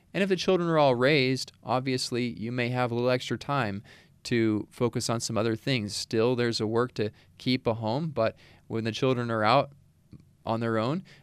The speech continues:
uh, then obviously you're in a different phase of life, and you can also focus on some more outside activities, as well as still, uh, you know, keeping the mind on creating home and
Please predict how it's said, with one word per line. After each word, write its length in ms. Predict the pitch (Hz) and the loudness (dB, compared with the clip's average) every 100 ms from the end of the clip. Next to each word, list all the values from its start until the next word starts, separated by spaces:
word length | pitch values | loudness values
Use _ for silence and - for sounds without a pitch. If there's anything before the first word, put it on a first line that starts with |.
| _ | _
uh, 220 | 98 98 | -6 -4
then 140 | 104 104 | -4 0
obviously 480 | 107 113 123 - 120 | 2 4 2 2 0
you're 80 | |
in 60 | 117 | 0
a 40 | |
different 300 | 110 113 107 | -2 -4 -6
phase 280 | - 123 123 | 0 0 2
of 120 | 113 | -2
life, 480 | 107 139 135 151 - - | 0 2 2 0 -6 -12
and 180 | 117 120 | -6 -4
you 60 | 113 | -4
can 160 | 117 | -2
also 320 | 110 117 - | 0 0 -2
focus 440 | 110 113 110 113 - | -2 -2 -2 -4 -4
on 140 | 110 | -6
some 200 | - 117 | -6 -6
more 280 | 110 107 113 - - _ - | -4 -4 -4 -10 -20 _ -8
outside 440 | 104 113 - 110 107 | -2 -2 0 0 2
activities, 580 | 104 - 185 139 139 | 0 0 0 0 0
as 200 | 143 165 | -2 -4
well 240 | 160 165 170 | 2 2 2
as 120 | 139 | -2
still, 520 | - - 139 104 107 - _ _ 113 | -4 2 2 2 0 -8 _ _ -6
uh, 320 | 110 101 95 - | -2 -2 -4 -6
you 140 | 123 | -6
know, 140 | 117 110 - | -4 -6 -4
keeping 480 | 131 123 120 120 - _ _ - | -4 -2 -4 -6 -14 _ _ -8
the 140 | 120 | -4
mind 360 | 113 113 113 107 | -2 0 -2 -2
on 340 | 107 110 110 110 - | -2 -2 -4 -10 -16
creating 400 | - 117 110 110 | -2 0 0 -2
home 420 | 113 107 107 110 - | -4 -4 -4 -6 -6
and 360 | 104 104 107 | -4 -4 -6